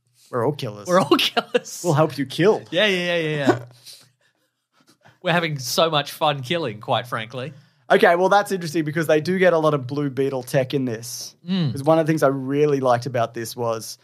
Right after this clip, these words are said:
Speaker 1: there is, uh, the presence of the original Blue Beetle.
Speaker 2: Blue Beetles,
Speaker 1: Blue
Speaker 2: even.
Speaker 1: Beetles,
Speaker 2: Yeah.
Speaker 1: yeah, sorry, yeah, is in this universe.
Speaker 2: Yeah, they haven't. They have. This isn't a. This isn't a fresh start in the, in, like, a Iron Man,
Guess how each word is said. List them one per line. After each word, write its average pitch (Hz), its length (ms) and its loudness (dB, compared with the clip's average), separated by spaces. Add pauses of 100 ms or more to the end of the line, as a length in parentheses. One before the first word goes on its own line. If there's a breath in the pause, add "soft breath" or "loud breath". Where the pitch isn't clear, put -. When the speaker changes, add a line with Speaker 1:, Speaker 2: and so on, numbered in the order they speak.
(360)
Speaker 1:
there 131 320 2
is, 123 580 -8
uh, 143 180 4
the 135 120 0
presence 156 680 2
of 135 260 2
the 131 140 -2
original 143 420 0
Blue 123 220 -6
Beetle. 117 460 -6 (280)
Speaker 2:
Blue 127 160 -2
Beetles, 139 520 0
Speaker 1:
Blue 127 100 0
Speaker 2:
even. 127 100 -4
Speaker 1:
Beetles, 131 260 -4
Speaker 2:
Yeah. 127 240 0
Speaker 1:
yeah, 143 220 2
sorry, 123 340 0
yeah, 120 180 -2
is 156 220 -2
in 147 220 0
this 131 240 -6
universe. 123 640 -6
Speaker 2:
Yeah, 151 140 2
they 151 120 2
haven't. 185 300 -2
They 151 100 2
have. 160 200 -2
This 196 180 -4
isn't 175 160 -4
a. 135 240 0 (180)
This 180 160 -6
isn't 170 180 -4
a 143 60 -2
fresh - 340 2
start 127 340 2
in 123 80 -4
the, 120 100 0
in, 123 160 -6
like, 117 260 -4
a 113 80 -2
Iron 110 480 -4
Man, 101 380 -8